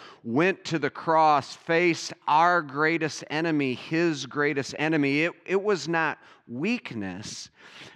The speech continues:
but it was himself under control, giving himself.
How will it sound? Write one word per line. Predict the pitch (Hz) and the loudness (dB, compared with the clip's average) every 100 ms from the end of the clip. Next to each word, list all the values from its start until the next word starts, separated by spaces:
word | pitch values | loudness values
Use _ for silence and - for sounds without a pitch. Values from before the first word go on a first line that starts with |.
| - | -2
but | 147 165 - | 0 0 0
it | 185 - | -2 -2
was | 165 165 151 - | 0 0 0 -4
himself | 170 160 147 - - 175 185 175 - - | -2 0 0 -4 -2 2 2 0 -6 -4
under | 170 175 170 | -2 0 -2
control, | - - 117 - - 165 190 120 85 73 _ _ - - - 113 | -4 -8 -8 -8 -8 -4 -2 -2 -6 -14 _ _ -20 -20 -20 -18
giving | 101 147 196 180 151 127 104 | -2 0 2 2 2 0 -6
himself. | 90 - 131 113 - - 104 80 87 - | -12 -6 -4 -4 -6 -8 -8 -10 -18 -20